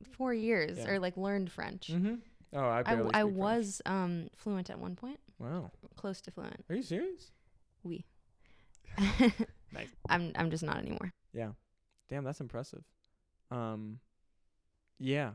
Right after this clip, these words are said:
Speaker 2: but yeah, I, it was the first time that I, I went in and I was like, "I'm not really gonna rehearse what I say because," yeah, I don't know. I just thought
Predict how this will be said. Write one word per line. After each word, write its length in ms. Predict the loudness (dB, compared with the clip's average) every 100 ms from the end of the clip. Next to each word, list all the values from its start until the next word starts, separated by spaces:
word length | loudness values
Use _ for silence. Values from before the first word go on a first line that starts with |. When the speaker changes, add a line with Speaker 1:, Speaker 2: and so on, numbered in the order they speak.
| -8
Speaker 2:
but 240 | 0 2
yeah, 220 | 4 4 4
I, 400 | 2 0 -2 -4 _ _ _ _ _ _ _ _ _ _
it 40 | -6
was 100 | -4
the 100 | -4
first 280 | -2 -4
time 240 | -6 -8 -8
that 100 | -8
I, 120 | -10 -10
I 100 | -10
went 220 | -8 -8
in 140 | -8 -8
and 100 | -10
I 20 |
was 80 | -10
like, 120 | -12
"I'm 80 | -12
not 160 | -12 -10
really 180 | -10
gonna 180 | -6 -6
rehearse 380 | -4 -4 -6 -4
what 80 | -6
I 60 | -6
say 500 | -4 -4 -4 -4 -8 _ _ _ _ _ -16
because," 840 | -10 -10 -4 -4 -4 -6 -12 -16 -20 _ _ _ _ _ _ _ _ _ _ _ _ _ _ _ _ _ _ _ _ _ _ -10
yeah, 200 | -8 -6
I 20 |
don't 140 | -6
know. 180 | -6 -6
I 60 | -8
just 220 | -12 -12
thought 280 | -10 -10